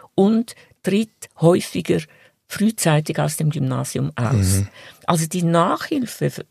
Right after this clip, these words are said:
Speaker 1: äh, ist eben auch ein, ein Faktor, wie kommen denn die Leistungen zustande, damit man das Gymnasium besteht oder damit man im G-, Gymnasium bleiben kann.
Speaker 2: Ein Beispiel aus einer mir bekannten Familie. Ihr Sohn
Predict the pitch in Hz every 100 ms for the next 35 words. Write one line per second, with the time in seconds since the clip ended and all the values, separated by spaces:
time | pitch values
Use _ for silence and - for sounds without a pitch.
0 | _ _ - - - - - - - 180
1 | - - - 160 - 151 226 - - -
2 | 175 170 165 - 151 147 156 - - -
3 | - - - 262 156 147 180 285 320 -
4 | 185 196 208 170 175 185 165 151 143 165
5 | - 170 151 151 - - - 127 139 156
6 | 156 151 - - - - 160 170 165 -
7 | 143 143 156 - _ _ _ - 147 -
8 | 147 127 135 - 135 131 127 - - 160
9 | 233 - - 156 147 156 156 - 143 143
10 | 135 - - - 139 127 135 - 135 -
11 | - - - - 110 98 - 98 104 113
12 | - 101 95 107 98 95 92 98 113 107
13 | - 113 117 110 117 135 147 139 127 104
14 | - 117 120